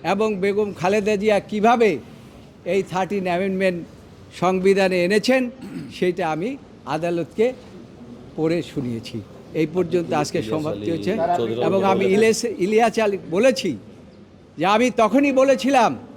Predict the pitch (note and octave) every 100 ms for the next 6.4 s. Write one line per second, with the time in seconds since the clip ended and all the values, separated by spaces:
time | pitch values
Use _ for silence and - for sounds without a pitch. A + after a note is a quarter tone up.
0 | - - - - - - - - - -
1 | - E3 E3 G3+ C4+ A3 C4 B3 - C4
2 | C4+ C4+ G#3+ C3 - - - - - -
3 | _ - - - A3+ B3+ - A#3 C4 C4+
4 | C4 B3+ C#4 C#4+ C#4+ C#4+ C4 C4 A3 B3
5 | G#3+ A#3 A#3+ G#3+ G#3 F#3+ F3+ F#3 D3+ D3
6 | B2+ B2 -